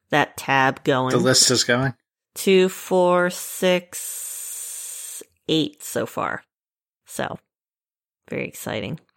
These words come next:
Speaker 1: Uh, yeah. So, what are your, uh, plans for October? Anything specific you're excited to start reading?
Speaker 2: No, nothing specific yet.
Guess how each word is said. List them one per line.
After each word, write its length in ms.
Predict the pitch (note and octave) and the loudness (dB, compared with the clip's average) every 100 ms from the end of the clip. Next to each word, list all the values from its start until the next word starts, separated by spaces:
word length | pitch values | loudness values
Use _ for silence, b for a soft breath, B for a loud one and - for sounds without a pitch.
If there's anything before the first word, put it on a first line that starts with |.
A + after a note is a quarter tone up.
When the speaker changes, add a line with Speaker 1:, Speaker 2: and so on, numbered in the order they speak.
| B B B B _ | B B B B _
Speaker 1:
Uh, 360 | E3+ D#3+ D#3 D3+ | 6 8 8 6
yeah. 280 | B2+ F#3+ D#4 - | 4 0 0 -8
So, 840 | - G3 F3+ E3+ E3+ E3+ E3+ E3+ - _ _ _ _ | -4 2 6 6 6 4 4 0 -6 _ _ _ _
what 120 | - G3+ | 2 4
are 40 | |
your, 480 | F#3+ G3 G3 F#3+ F#3 | 6 6 8 6 6
uh, 420 | E3+ D#3+ D#3 D#3+ - _ _ _ _ - | 6 6 4 2 -2 _ _ _ _ -4
plans 400 | F3+ E3 D#3+ - | 2 2 2 0
for 140 | D#3 | 0
October? 680 | C#3+ - - D3 C3 B2+ C#3+ _ _ _ _ _ _ - | 0 -2 -2 -2 0 -4 -6 _ _ _ _ _ _ -6
Anything 440 | D3+ D3 - D3+ | -4 -4 -2 -4
specific 680 | D3+ - - D#3 D3 D3 - | -4 -10 -6 -4 -4 -6 -4
you're 300 | D3 D3+ D3 | -2 0 0
excited 520 | D3 - D#3+ D3+ D3+ | -4 -2 0 2 0
to 80 | - | -4
start 340 | - - D3+ C#3 | -6 0 0 2
reading? 480 | D#3 D#3+ D#3+ E3 - _ _ - | -2 -2 -2 -4 -8 _ _ -4
Speaker 2:
No, 340 | C3 D#3 F3+ | 4 4 6
nothing 520 | D3+ C#3 C#3 E3+ D3+ | 4 2 2 0 -2
specific 1120 | C#3+ - - B2 - D3 - D3 - - - - | 0 -2 0 2 2 2 0 -2 -2 -12 -12 -14
yet. 880 | B2 B2+ C#3 C3 G#2 - - - | -14 -2 4 4 4 -2 -2 0